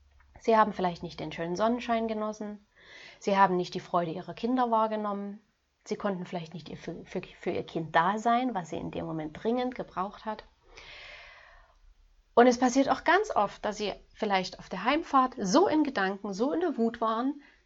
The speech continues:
dass sie jemanden die Vorfahrt genommen haben und es gar nicht gemerkt haben. Und nur weil der andere absolut geistesgegenwärtig reagiert hat und den, einen Zusammenstoß verhindert hat,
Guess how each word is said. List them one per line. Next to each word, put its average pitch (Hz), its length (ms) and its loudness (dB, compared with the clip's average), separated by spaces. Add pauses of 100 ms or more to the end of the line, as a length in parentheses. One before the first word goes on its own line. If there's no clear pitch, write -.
(100)
dass 214 240 0
sie 196 340 -6 (420)
jemanden 226 340 4
die 226 80 0
Vorfahrt 240 460 4
genommen 180 360 0
haben 214 280 -2 (360)
und 220 120 6
es 208 120 0
gar 208 160 0
nicht 208 180 -2
gemerkt 226 520 -2
haben. 170 320 -8 (360)
Und 247 220 8
nur 370 260 10
weil 208 140 4
der 202 180 0
andere 294 580 4
absolut 233 520 2
geistesgegenwärtig 214 1000 0
reagiert 196 580 0
hat 220 320 -2
und 233 200 6
den, 202 300 2 (500)
einen 214 180 4
Zusammenstoß 214 800 4
verhindert 220 640 4
hat, 233 240 2